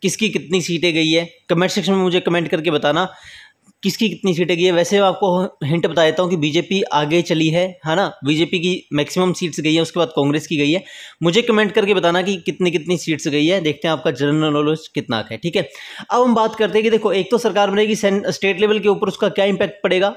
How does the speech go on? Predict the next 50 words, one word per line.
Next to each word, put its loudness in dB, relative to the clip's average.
और 2
सेंट्रल 2
लेवल 4
पे 0
उसका 0
क्या 0
इम्पैक्ट -2
पड़ेगा। -6
स्टेट 2
लेवल 4
के 2
ऊपर 2
जो 4
हाल 2
ही 4
में 4
जो 4
गवर्नमेंट 2
चल 0
रही 2
है 6
उसके -2
अंदर 2
आपने 0
देखा 0
होगा 2
कि 0
एग्जाम्स 0
को 0
लेकर 0
के 0
काफ़ी -2
ज़्यादा 2
उथल 0
पुथल 0
रहती -2
है। 2
तो 4
अब 2
हो 4
सकता 0
है 2
कि -2
जब 0
सेंट्रल 0
सरकार 0
जो 2
है 2
वो 2
जब 0